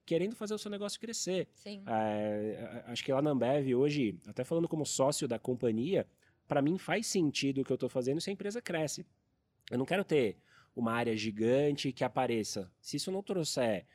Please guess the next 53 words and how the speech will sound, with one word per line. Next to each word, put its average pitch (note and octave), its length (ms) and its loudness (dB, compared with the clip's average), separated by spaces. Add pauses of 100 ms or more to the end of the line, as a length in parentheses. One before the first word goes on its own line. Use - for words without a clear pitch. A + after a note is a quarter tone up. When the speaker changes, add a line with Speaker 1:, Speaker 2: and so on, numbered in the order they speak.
(200)
Speaker 1:
resultado A#2 640 0
pro D3 240 -2
negócio, B2 760 2 (120)
não, G3 220 -2 (120)
não G#3+ 220 -4
vai F#3 160 -2
fechar F#3+ 340 -2
a E3+ 60 0
conta F#3+ 340 -4
pra G#3+ 140 -8
ninguém. F#3 440 0 (160)
Speaker 2:
Não F#3+ 80 -20
vai F#3 120 -12
Speaker 1:
E, C3+ 100 -8
Speaker 2:
fechar. C3 240 -2
Speaker 1:
e, B2+ 160 -4
e C3 80 -4
você B2+ 300 -4
falou D3 220 -2
um - 20 0
negócio, C3 400 0
Ju, B2 120 -2
que B2+ 80 -6
é B2+ 40 -4
perfeito, D#3+ 560 -2
que - 100 -6
é, C3+ 180 2 (540)
não C#3 80 0
adianta E3+ 240 -2
fazer E3 180 -4
uma C#3+ 100 2
área C3+ 140 2
de B2 100 0
inovação B2 420 -2
que D#3 100 -6
não D3+ 80 -2
tá D3+ 100 -2
alinhada B2+ 340 0
à A#2+ 40 4
estratégia A#2 600 0
da A2+ 140 0
companhia, A#2 640 0 (300)
é, G#2+ 220 0
porque C#3+ 260 -6
senão E3+ 200 -2
você E3+ 140 0
vive D#3+ 200 0
um E3+ 100 0
mundo E3 300 0
que F3 120 -6
não F3 140 0
é E3 60 0
realidade. E3 680 0